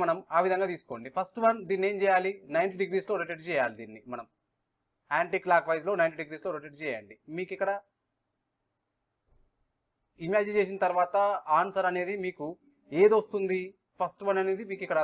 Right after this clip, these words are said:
థాట్ వచ్చి ఉంటుంది. ఇక్కడ మిస్టేక్ చేయడానికి, ఇక్కడ స్కోర్ తగ్గడానికి, ప్రతి దాంట్లో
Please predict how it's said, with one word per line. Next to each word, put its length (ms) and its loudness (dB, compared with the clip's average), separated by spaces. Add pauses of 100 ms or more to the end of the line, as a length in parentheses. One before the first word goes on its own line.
(100)
థాట్ 240 4
వచ్చి 180 -16
ఉంటుంది. 300 -8 (520)
ఇక్కడ 140 2 (100)
మిస్టేక్ 380 -2
చేయడానికి, 340 0
ఇక్కడ 200 -8
స్కోర్ 340 2
తగ్గడానికి, 540 0 (600)
ప్రతి 280 -6
దాంట్లో 340 0